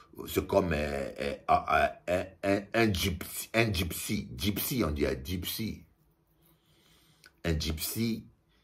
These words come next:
hein, à Londres. Il y a un monsieur gypsy à Londres qui est devenu millionnaire, mais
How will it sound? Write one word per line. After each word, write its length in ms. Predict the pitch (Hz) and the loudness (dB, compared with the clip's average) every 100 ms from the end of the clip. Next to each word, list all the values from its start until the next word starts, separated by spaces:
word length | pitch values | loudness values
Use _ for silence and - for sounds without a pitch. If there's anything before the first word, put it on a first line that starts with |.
| _ _ | _ _
hein, 280 | 65 76 95 - _ _ _ - _ _ - | -4 -2 -4 -8 _ _ _ -20 _ _ 6
à 100 | 78 | 8
Londres. 600 | 90 113 92 - - - _ _ _ _ _ _ _ _ | 10 8 4 -4 -12 -18 _ _ _ _ _ _ _ _
Il 100 | 87 | 4
y 60 | 78 | 6
a 140 | 76 | 6
un 120 | 110 110 | 4 4
monsieur 720 | 92 82 - 110 110 107 - _ _ _ - | 4 2 2 4 4 2 -4 _ _ _ -8
gypsy 580 | 78 90 80 - 117 - | -2 -2 -2 -2 -2 2
à 120 | 82 | 4
Londres 540 | 80 98 110 107 - - _ _ _ _ - - - - - _ - - _ - | 6 6 4 0 -10 -20 _ _ _ _ -16 -14 -14 -18 -20 _ -20 -20 _ 0
qui 140 | 127 | 4
est 40 | 113 | 8
devenu 400 | 101 87 101 104 | 8 8 6 6
millionnaire, 920 | 95 87 85 80 92 104 104 - - _ _ _ _ _ _ _ | 6 6 6 4 4 2 0 -4 -20 _ _ _ _ _ _ _
mais 320 | 82 82 90 | 0 2 0